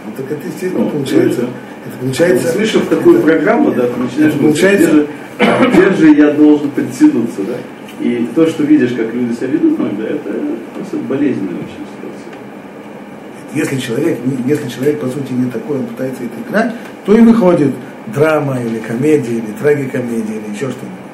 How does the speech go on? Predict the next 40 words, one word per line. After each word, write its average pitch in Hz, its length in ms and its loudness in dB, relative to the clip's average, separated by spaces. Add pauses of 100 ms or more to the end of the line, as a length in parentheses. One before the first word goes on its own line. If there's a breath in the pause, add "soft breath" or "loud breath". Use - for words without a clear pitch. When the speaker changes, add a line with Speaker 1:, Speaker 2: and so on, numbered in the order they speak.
(880)
Speaker 1:
Невозможно, 131 600 -4
Speaker 2:
Не, 113 200 -4
ну, - 100 -8
Speaker 1:
невозможно 175 460 2
Speaker 2:
театр, 160 160 4
Speaker 1:
играть. 170 420 2
Speaker 2:
театр. - 380 0
Speaker 1:
Возможно 147 400 2
ли 147 180 -2
театр? 123 320 -4
Либо 180 280 2
быть, - 360 4
<coughs> - 60 -18
да, - 640 2 (120)
либо 160 360 0
быть, 202 280 2
либо 170 200 -4
не 160 100 -4
быть. 139 220 -4 (100)
Но 151 120 -6
играть, 143 380 -2
играть 127 300 -4
здесь 117 160 -14
невозможно. 107 280 -10 (840)
Speaker 2:
Но 107 340 -8 (320)
Speaker 1:
Понятно, 208 360 4
что 131 160 -6
это 135 140 -4
ве-, 214 180 0
это, - 160 -8
это 107 160 -16
вещь, 151 180 -6
которая, 175 320 -6
это 127 140 -12
вещь, 110 160 -10
которая 151 320 -6
воспитывается. 120 580 -2
И 117 60 -4
воспитывается 185 680 -2
она 233 320 2